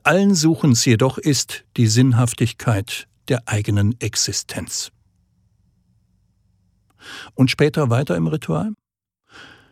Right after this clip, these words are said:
„Die Bedeutung des verlorenen Wortes können wir euch jedoch nicht vermitteln. Das kann nur jeder von euch in seinem tiefsten Inneren finden. Meine Brüder,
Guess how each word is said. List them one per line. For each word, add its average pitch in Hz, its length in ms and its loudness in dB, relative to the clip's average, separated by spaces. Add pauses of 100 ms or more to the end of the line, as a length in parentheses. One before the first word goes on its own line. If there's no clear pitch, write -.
(340)
„Die - 60 2
Bedeutung 165 720 4
des 147 180 -2
verlorenen 147 720 2
Wortes - 800 -2
können 104 340 2
wir 113 180 2
euch 117 280 0
jedoch 113 320 2
nicht 139 200 -2
vermitteln. 156 520 -4 (340)
Das - 240 -4
kann 95 360 2
nur 113 220 8
jeder 104 380 2
von 92 240 -2
euch - 440 -8 (540)
in 104 220 0
seinem 156 560 2 (140)
tiefsten - 560 -2
Inneren 110 600 2
finden. - 480 -6 (1500)
Meine 135 240 4
Brüder, 160 440 2